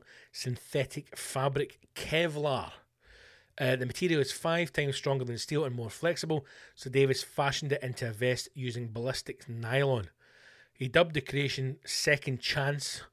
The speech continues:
<sighs> Wow. Second Chance vest and made it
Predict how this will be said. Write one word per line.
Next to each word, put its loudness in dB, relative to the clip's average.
<sighs> -6
Wow. -8
Second 6
Chance 2
vest 4
and -6
made 4
it -2